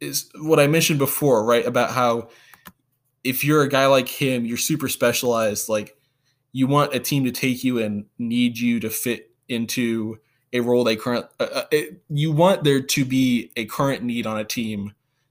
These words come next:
that you are addressing with this player. Um, the beauty of Jordan Hawkins is that the role of off-ball three-point shooter is, um, pretty prominent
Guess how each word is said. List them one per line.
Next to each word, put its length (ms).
that 200
you 180
are 80
addressing 680
with 200
this 180
player. 440
Um, 440
the 80
beauty 320
of 80
Jordan 300
Hawkins 680
is 120
that 160
the 120
role 400
of 220
off-ball 920
three-point 520
shooter 500
is, 580
um, 420
pretty 220
prominent 720